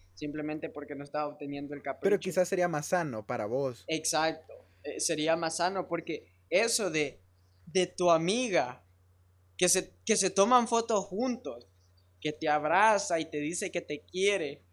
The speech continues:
Speaker 1: pero no como el amor de su
Speaker 2: <laughs> Qué
Speaker 1: vida,
Speaker 2: mierda.
Speaker 1: pero no <laughs> como el amor de su vida,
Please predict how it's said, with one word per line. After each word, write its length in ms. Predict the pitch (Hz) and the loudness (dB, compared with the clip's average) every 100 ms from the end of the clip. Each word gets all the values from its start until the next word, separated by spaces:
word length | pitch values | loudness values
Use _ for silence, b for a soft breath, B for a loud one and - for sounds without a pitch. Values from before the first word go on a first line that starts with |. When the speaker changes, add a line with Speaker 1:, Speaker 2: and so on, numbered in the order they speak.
| _ _ _ _ _ - | _ _ _ _ _ 2
Speaker 1:
pero 380 | 170 151 143 | 4 4 0
no 460 | 139 147 156 190 - | -2 -2 4 4 4
como 240 | 214 185 | 0 0
el 100 | 180 | 4
amor 340 | 175 165 180 196 | 6 6 4 6
de 120 | 214 | 4
su 180 | - 190 | 4 2
Speaker 2:
<laughs> 20 | |
Qué 100 | 170 | 4
Speaker 1:
vida, 340 | 233 269 262 262 | 4 4 4 2
Speaker 2:
mierda. 520 | 170 185 160 131 143 | 0 2 0 -2 2
Speaker 1:
pero 280 | 175 170 165 | 6 6 6
no 260 | 175 220 | 4 2
<laughs> 120 | - | 6
como 260 | 277 262 226 | 6 6 6
el 180 | 226 214 | 4 6
amor 360 | 190 180 208 | 4 2 0
de 100 | 214 | 0
su 160 | 214 180 | -2 -4
vida, 300 | 190 214 | 0 0